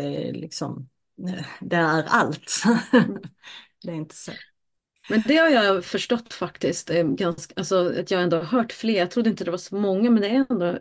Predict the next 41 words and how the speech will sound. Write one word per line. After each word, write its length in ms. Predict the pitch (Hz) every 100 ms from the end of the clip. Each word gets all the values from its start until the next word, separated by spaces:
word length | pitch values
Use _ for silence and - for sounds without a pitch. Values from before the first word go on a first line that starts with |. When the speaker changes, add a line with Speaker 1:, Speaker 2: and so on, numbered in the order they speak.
| 190
Speaker 2:
fler 460 | 151 - - 208 185
som 500 | 175 170 165 151 269
Speaker 1:
Mm. 300 | - 190 180 - - 269 - _ _
Speaker 2:
börjar 340 | - 170 - 185
outa 220 | 165 240
sig 160 | 233 277
med 140 | 208
det. 140 | -
Det 80 | 175
tycker 220 | 175 233
jag 80 | 226
är 40 | -
Speaker 1:
Ja. 60 |
Speaker 2:
jättehärligt, 720 | 185 - - 240 180 - - 220
Speaker 1:
Ja, 40 |
Speaker 2:
liksom. 360 | 220 220 233 -
Speaker 1:
ja, 280 | 214 208 220 226 -
precis. 460 | 226 - 220 196 185
Speaker 2:
Eh, 320 | 175 170 110 - - _ 220 - _ _ - 233 233
och 80 | 214
det 80 | 185
har 140 | 208 247
ju 220 | 208 175
gjort 260 | 175 180 -
att, 260 | 190 _ -
jag 120 | 233
tror 220 | 262 339 226
att 60 |
det 160 | 240 269
är, 80 | 240 233 _ - -
känns 180 | - 240
som 100 | 233
en 100 | 233
öppnare, 580 | 233 - - 226 202 202 - _ -
Speaker 1:
Ja. 140 | 247 226 - -
Speaker 2:
en 100 | 220
öpp-, 320 | 233 - -
en 140 | 240 214
öppen 320 | 202 - 190
väg 280 | 190 214 185 -
också. 300 | - -